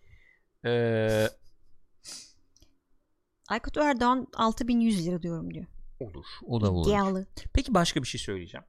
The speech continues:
Speaker 1: Bu şimdi beş yüz dolar oldu diyelim.
Speaker 2: Oldu.
Speaker 1: Beş yüz dolar. Türk lirasının efendim dolar karşılığı diyelim ki yedi lira oldu. Olmasın,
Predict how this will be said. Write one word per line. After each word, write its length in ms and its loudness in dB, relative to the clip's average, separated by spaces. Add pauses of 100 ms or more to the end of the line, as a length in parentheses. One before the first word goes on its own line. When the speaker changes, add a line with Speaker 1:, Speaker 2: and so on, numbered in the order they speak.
(320)
Speaker 1:
Bu 120 -4
şimdi 300 -2
beş 280 4
yüz 120 -4
dolar 220 4
oldu 300 0
diyelim. 240 0 (520)
Speaker 2:
Oldu. 300 -2 (220)
Speaker 1:
Beş 340 0
yüz 160 -2
dolar. 320 0 (2250)
Türk 260 -2
lirasının 460 0 (840)
efendim 460 -2 (100)
dolar 280 2
karşılığı 600 -2 (960)
diyelim 300 4
ki 140 -6
yedi 300 4
lira 120 2
oldu. 200 0
Olmasın, 580 4